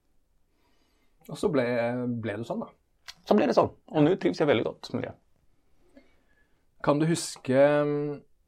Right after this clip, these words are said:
Speaker 1: kan du, <laughs> ok, sånn at da var du jo på en måte, ikke minst, du var jo langkomment, ikke student engang, du var jo på en måte ferdig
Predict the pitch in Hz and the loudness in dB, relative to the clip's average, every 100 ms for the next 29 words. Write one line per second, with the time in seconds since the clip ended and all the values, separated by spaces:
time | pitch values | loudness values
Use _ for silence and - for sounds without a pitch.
0 | _ _ _ _ _ _ _ _ _ _ | _ _ _ _ _ _ _ _ _ _
1 | - - 139 156 - - 175 151 123 151 | -12 -6 -2 -2 -2 -4 -2 -2 -4 -4
2 | 160 - 135 180 143 113 156 190 220 135 | -6 -6 -2 -2 0 0 -2 -2 -4 -6
3 | 160 165 160 156 151 147 143 135 151 - | -4 -4 -4 -4 -2 -2 -2 -4 -10 -6
4 | 143 147 - 160 151 175 110 110 107 139 | -6 -6 -4 0 2 2 0 -4 -8 -8
5 | 147 151 151 127 - 143 101 - 131 160 | -6 -10 -10 -10 -8 -6 -6 -8 -10 -6
6 | 151 139 151 - 135 - 139 113 117 | -6 -6 -8 -10 -6 -4 -4 -6 -8